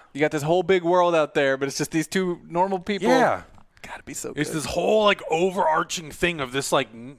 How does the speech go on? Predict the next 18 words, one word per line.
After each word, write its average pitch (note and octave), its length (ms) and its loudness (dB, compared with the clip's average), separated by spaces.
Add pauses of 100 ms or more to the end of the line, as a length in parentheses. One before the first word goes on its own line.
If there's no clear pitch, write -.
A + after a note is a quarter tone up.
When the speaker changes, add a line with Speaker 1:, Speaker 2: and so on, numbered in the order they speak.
Speaker 2:
whatever E3+ 380 2
this A#2+ 260 -6
new E3+ 440 -2
empire, C3+ 520 0
new, C#3+ 480 -4 (320)
you C#3+ 140 -6
know, G#2+ 180 0
organization B2+ 680 -2
is, A#2 260 0
but A2+ 120 -2
then B2+ 100 -10
you B2+ 80 -4
have B2+ 100 -2
these, A2+ 160 -8
like, G#2 240 -4
two A#2+ 380 -6 (120)
fucking A2 400 -6
ding-dongs F#2+ 640 -8